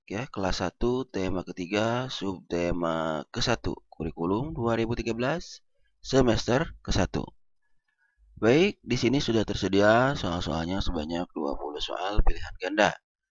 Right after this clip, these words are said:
Tapi sebelum dilanjut, silahkan di-subscribe dulu bagi yang belum tentunya channel Soal Bagusnya untuk mendapatkan informasi terbaru lainnya. Bisa berupa materi pelajaran ataupun soal-soal latihan.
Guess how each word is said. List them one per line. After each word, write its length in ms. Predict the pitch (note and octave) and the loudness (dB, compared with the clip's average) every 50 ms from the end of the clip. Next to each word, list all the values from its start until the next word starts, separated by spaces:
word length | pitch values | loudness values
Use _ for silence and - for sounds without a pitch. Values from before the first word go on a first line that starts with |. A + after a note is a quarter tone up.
| _ _ _ _ _ _ _ _ _ _ | _ _ _ _ _ _ _ _ _ _
Tapi 480 | - D#2 E2 - D2+ G2 G#2+ A#2+ C#3+ D3+ | -8 -8 -4 0 2 4 4 4 4 2
sebelum 320 | - A#2+ A2+ A2 A2+ A#2+ | 0 0 2 2 4 2
dilanjut, 480 | A#2+ A#2+ A#2+ B2 A2 F#2 F2 G2 A#2+ - | 2 2 0 2 2 0 2 0 0 -2
silahkan 640 | - - A#2+ A#2+ B2 - B2+ C3 D3+ E3+ G3 G3 F3+ | -2 -2 0 0 0 2 2 2 2 2 0 0 -2
di-subscribe 560 | E3+ F3 - - D#3 D3 C#3 - D#3+ D3 C3+ | -2 -2 0 0 0 0 2 2 2 2 2
dulu 320 | A#2 F#2+ G2 A2+ D#3 F#3+ | 2 4 4 4 4 2
bagi 240 | - C3 A#2 A2 G#2 | 0 -4 -4 -4 -4
yang 160 | G2+ G#2 G2+ | -4 -2 -2
belum 240 | A2 C#3 D#3 D3+ A#2+ | 0 0 0 0 0
tentunya 400 | G#2 G2+ F#2 F2+ F#2+ A2+ D#3 - - _ _ _ - - - - - _ _ _ _ _ - | -2 -4 -4 -4 -4 -4 -4 -6 -8 _ _ _ -20 -20 -20 -20 -20 _ _ _ _ _ 0
channel 240 | A2+ A2+ B2 A#2+ | 2 2 4 4
Soal 240 | A2+ A2+ A2 G#2+ G#2+ | 4 4 4 6 6
Bagusnya 480 | G#2+ A2 G#2+ - - A#2+ C#3 D#3+ E3+ - | 6 4 4 2 2 2 4 4 4 2
untuk 480 | - B2+ B2+ B2+ B2 - D3 D#3 D#3+ - - - - - _ _ - | 2 -2 -2 -2 0 2 4 4 4 4 4 2 2 2 _ _ -8
mendapatkan 720 | - - A#2 A2+ A2+ - A#2 A2+ - - B2+ B2 B2+ B2+ - | -6 -4 2 4 4 4 4 0 0 2 2 2 2 0 0
informasi 960 | - A2+ A#2 A2+ A2 A2 G#2 G#2 G2+ G2+ G2+ F#2+ F#2 G2 - - E2 D#2+ - | 0 0 0 0 0 0 0 0 2 2 2 0 0 0 -2 -4 -8 -8 -6
terbaru 560 | - F2 F2+ F2+ F2+ F2 F2 E2+ F2 F2+ F2+ | -6 -4 -4 -2 -2 -2 -4 -2 -2 -2 -2
lainnya. 480 | F2 F2 F2+ F2+ G2+ A2 A2 G2+ D#2 - - _ _ _ _ _ _ _ _ | -2 -2 -2 0 0 0 0 0 -2 -6 -10 _ _ _ _ _ _ _ _
Bisa 320 | - - - - E2 F2+ F2 | -6 -6 -6 -4 -4 -4 -2
berupa 720 | F2+ F2 F2 E2+ - _ F2 F2 F2+ F2 F2 F2 E2+ E2 | -2 -4 -4 -6 -6 _ -6 -4 -2 -2 0 0 0 -2
materi 480 | E2+ F2 F#2+ G#2+ - - A2+ A2 G#2+ - | 0 2 2 0 2 2 2 2 4 4
pelajaran 480 | G2+ G2 G2 F#2 F#2 G2 A2 C3+ D3 | 4 4 4 2 0 0 0 0 -2
ataupun 480 | - - - - F#2 - - G#2 G2 G#2 | -4 -6 -8 -2 -2 -2 0 -2 -4 -4
soal-soal 480 | - - - - E2 F#2+ F#2 - - D#2 | -6 -8 -8 -8 -8 -8 -10 -10 -12 -12
latihan. 340 | D#2 D2+ - - - C2+ C#2+ | -12 -12 -12 -12 -10 -10 -12